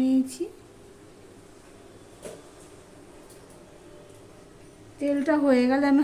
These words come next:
হাফ চামচের মতন পাঁচ ফোড়ন দিয়ে দিলাম,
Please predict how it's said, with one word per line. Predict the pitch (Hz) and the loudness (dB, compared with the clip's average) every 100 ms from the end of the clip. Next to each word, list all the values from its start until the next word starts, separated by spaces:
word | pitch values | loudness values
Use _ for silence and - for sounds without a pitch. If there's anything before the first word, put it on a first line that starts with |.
| 233 | 0
হাফ | 240 233 | -4 -4
চামচের | 277 269 277 294 285 | -2 0 2 2 0
মতন | 277 285 277 | 2 0 0
পাঁচ | 247 220 - | -4 -6 -8
ফোড়ন | 277 277 269 262 | -6 0 0 0
দিয়ে | 269 262 | -2 -2
দিলাম, | 277 285 | -4 -4